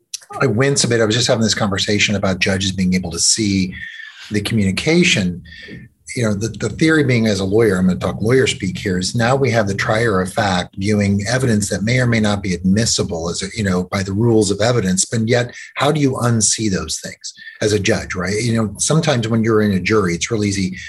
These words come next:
If you've watched, let's just say the Johnny Depp trial, the jury hears some evidence and they don't hear some.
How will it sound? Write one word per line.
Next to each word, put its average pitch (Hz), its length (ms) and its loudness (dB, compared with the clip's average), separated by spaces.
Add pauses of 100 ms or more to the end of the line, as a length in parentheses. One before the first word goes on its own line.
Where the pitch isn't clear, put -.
(420)
If 107 100 -2
you've 104 160 -2
watched, 98 460 -2
let's 120 120 -2
just 107 160 0
say 110 100 0
the 92 100 -2
Johnny 90 280 -2
Depp 98 240 -2
trial, 78 400 -8 (440)
the 131 80 2
jury 143 280 4
hears 120 320 2
some 120 160 0
evidence 143 380 0
and 120 80 -2
they 117 100 0
don't 123 260 -2
hear 98 160 -2
some. - 380 -6